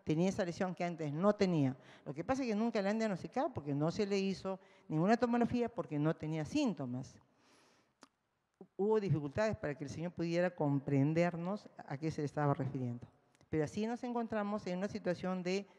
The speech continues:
diálogo permanente con la familia. Esto es una esclerosis mesial, que es una lesión que se tipifica mucho mejor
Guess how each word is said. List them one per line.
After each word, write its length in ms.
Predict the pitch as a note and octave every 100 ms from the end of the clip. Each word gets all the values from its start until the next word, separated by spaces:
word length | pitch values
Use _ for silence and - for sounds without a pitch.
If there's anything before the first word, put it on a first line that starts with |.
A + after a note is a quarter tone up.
| _
diálogo 440 | F3+ E3 E3 E3 E3+
permanente 520 | F3 D3 D3+ D#3 D#3+
con 160 | E3+ D#3
la 60 |
familia. 520 | - C#3 C#3 B2+ C3 - - - - _
Esto 320 | B3+ C#4+ -
es 140 | C4+ -
una 360 | B3+ B3 C4 -
esclerosis 720 | E3 - F3+ F#3+ G3+ - G#3
mesial, 460 | F3 E3 G3+ F#3 C4 C#4 -
que 100 | F3
es 100 | F#3+
una 220 | F#3+ F#3
lesión 400 | D#3 D3+ F#3+ F#3+
que 160 | -
se 160 | D#3 D#3+
tipifica 720 | - - F3 E3 - G#3+ A3
mucho 300 | G3+ G3+ G#3
mejor 400 | F#3 D#3 F3+ F#3+